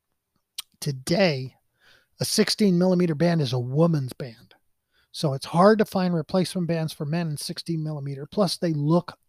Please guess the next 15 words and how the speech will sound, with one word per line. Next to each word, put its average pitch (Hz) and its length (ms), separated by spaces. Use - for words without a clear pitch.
thin. 143 320
They 151 100
look 170 280
not, 160 280
they 180 120
look 190 180
narrow. 160 320
They 180 100
don't 175 140
look 143 140
good. 113 180
So 151 280
my 196 340
suggestion 180 920
is 143 480